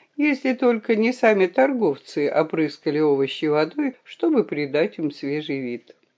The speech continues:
Он тут же увидел колбасную, которую искал. За прилавком из белого мрамора стояла румяная женщина, затянутая в корсет. Мегре хотел остаться с ней наедине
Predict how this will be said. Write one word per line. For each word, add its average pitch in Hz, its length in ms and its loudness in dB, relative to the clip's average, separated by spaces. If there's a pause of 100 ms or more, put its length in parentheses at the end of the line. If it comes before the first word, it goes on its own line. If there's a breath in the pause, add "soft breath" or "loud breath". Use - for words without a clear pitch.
(420)
Он 190 240 4
тут 262 260 0
же 285 120 2
увидел 269 500 2
колбасную, 160 880 2
которую 180 680 2
искал. 139 520 0 (340 soft breath)
За 185 200 2
прилавком 202 840 2
из 214 260 -6
белого 220 400 -2
мрамора 208 600 4 (220)
стояла 269 600 2
румяная 185 580 2
женщина, 143 680 -4
затянутая 151 760 -2
в - 80 -12
корсет. 131 680 -6 (800)
Мегре 254 600 6
хотел 220 460 2
остаться 254 580 0
с - 120 -18
ней 247 200 4
наедине 226 760 2